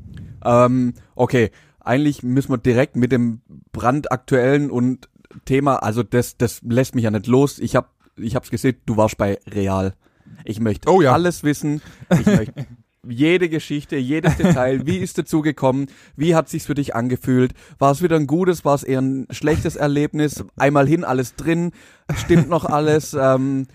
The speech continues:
Speaker 1: konnte deine Meinung irgendwie geändert werden, was ist passiert? Ich gib, gib mir alles.
Speaker 2: Ge-, gib mir alles, okay. Äh, natürlich musste ich posten, ihr habt's,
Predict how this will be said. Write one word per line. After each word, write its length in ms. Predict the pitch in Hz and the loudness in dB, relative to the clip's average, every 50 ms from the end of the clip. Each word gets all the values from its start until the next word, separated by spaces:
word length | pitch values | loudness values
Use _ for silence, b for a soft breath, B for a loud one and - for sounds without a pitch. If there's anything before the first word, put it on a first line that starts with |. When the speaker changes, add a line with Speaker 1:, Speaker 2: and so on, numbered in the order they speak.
| b b b _ | b b b _
Speaker 1:
konnte 280 | - 147 143 147 147 | -2 0 0 0 0
deine 360 | - 135 131 139 139 135 131 - - - - - - - 156 - | 0 0 0 2 0 -2 -2 -6 -14 -20 -20 -20 -20 -20 -18 -4
Meinung 480 | 135 135 135 143 151 151 147 147 147 139 | 2 4 4 4 4 2 0 0 0 2
irgendwie 280 | 127 143 143 139 135 120 | 2 2 2 2 0 0
geändert 460 | 139 123 120 151 160 160 151 139 131 | 0 0 0 -2 -2 -2 -4 -4 -2
werden, 500 | 135 139 135 135 _ - 131 131 127 120 | -4 -2 -2 -4 _ -6 -8 -8 -4 -4
was 220 | 139 139 - - - | -4 -4 -4 -8 -18
ist 260 | - - 135 127 - - | -12 -10 -10 -10 -4 -2
passiert? 340 | 131 120 - 123 120 110 | -4 -2 -2 -4 -4 -4
Ich 180 | 123 120 - - _ _ | -6 -10 -12 -16 _ _
gib, 200 | - 160 - _ _ _ _ _ - | -4 -4 -4 _ _ _ _ _ -8
gib 120 | - 180 139 | -8 -4 -2
mir 100 | 135 107 | -2 -2
alles. 300 | 104 101 98 92 - _ _ _ _ _ _ _ _ _ - - | -2 -6 -8 -10 -12 _ _ _ _ _ _ _ _ _ -8 -6
Speaker 2:
Ge-, 140 | 190 202 | -6 0
gib 140 | - 208 196 | 0 2 2
mir 100 | 185 147 | 2 0
alles, 260 | - 127 - - - - - | 2 0 0 0 -2 -4 -4
okay. 280 | 143 - 160 127 107 - B B B B B B 117 | -4 -2 0 -2 -2 -2 B B B B B B -8
Äh, 220 | - 143 156 160 151 | -2 -2 0 0 0
natürlich 460 | 156 156 - 196 196 143 - - - - | -2 0 0 0 0 0 -4 -4 -14 -12
musste 320 | 143 131 147 185 - - | -6 -4 -4 -2 -2 -4
ich 60 | 131 - | 0 4
posten, 220 | 156 151 - - | 2 2 4 2
ihr 80 | 135 139 | 0 0
habt's, 180 | - - - | 0 -2 -8